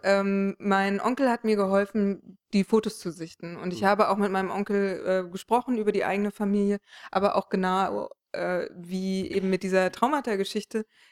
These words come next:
Speaker 1: ist es sehr, äh, bin ich sehr schnell an Grenzen gekommen, weswegen es mich auch gar nicht so sehr,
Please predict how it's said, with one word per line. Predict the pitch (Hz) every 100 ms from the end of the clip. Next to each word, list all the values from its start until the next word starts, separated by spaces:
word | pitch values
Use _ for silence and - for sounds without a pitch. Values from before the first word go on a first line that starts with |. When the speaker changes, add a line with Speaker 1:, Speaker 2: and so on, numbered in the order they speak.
| -
Speaker 1:
ist | 202 -
es | 196 -
sehr, | 196 196 190 190 190 180 _ -
äh, | - 185 180 180 _
bin | - 202
ich |
sehr | 214 202
schnell | 214 180
an | 185
Grenzen | 196 240 - 175
gekommen, | 170 185 170 175
weswegen | - 190 190 180
es | -
mich | 190 -
auch | 180 -
gar | 180
nicht | 202 -
so |
sehr, | 190 190 190